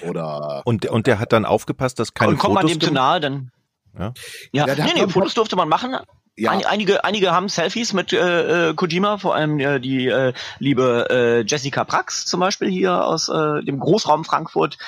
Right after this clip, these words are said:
Speaker 3: die hat eins ergattert. Ähm, aber, aber klar, ich meine, die passen schon so ein bisschen auf, dass der nicht belästigt wird, vor allem nicht
Speaker 1: Genau.
Speaker 3: von so, äh, dahergelaufenen Fernsehcrews wie mir. Ähm, und, äh, ansonsten wirst du vermutlich in den Schwitzkasten genommen und dann kannst du gerade noch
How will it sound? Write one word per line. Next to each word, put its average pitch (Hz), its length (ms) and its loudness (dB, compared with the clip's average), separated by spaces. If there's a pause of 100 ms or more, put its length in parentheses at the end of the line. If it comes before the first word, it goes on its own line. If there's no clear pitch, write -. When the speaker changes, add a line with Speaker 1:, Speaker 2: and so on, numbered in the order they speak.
(200)
Speaker 3:
die 147 120 0
hat 156 100 -2
eins 139 180 -2
ergattert. 147 440 -4 (300)
Ähm, 135 200 2
aber, 156 300 6
aber 151 180 4
klar, 156 240 2
ich 107 80 -6
meine, 120 140 0
die 113 60 -2
passen 135 260 -2
schon 151 100 0
so 160 60 2
ein - 20 -2
bisschen - 480 -4
auf, - 160 0
dass 143 140 -2
der 135 100 2
nicht 123 160 -2
belästigt 123 460 -2
wird, 135 160 0
vor - 120 0
allem 120 120 0
nicht 117 160 0
Speaker 1:
Genau. 113 80 4 (260)
Speaker 3:
von 87 100 0 (200)
so, - 80 2
äh, 104 160 2
dahergelaufenen 117 640 0
Fernsehcrews 131 680 0
wie 113 120 2
mir. 120 300 2 (360)
Ähm, 117 280 2
und, 120 300 2
äh, 110 60 0
ansonsten 117 720 0
wirst 123 240 -2
du 117 100 4
vermutlich 123 320 -2
in 123 60 0
den 110 60 0
Schwitzkasten 135 500 -2
genommen 127 240 2
und 143 80 0
dann 123 80 0
kannst 139 200 -4
du 135 40 -8
gerade 120 260 2
noch 131 220 0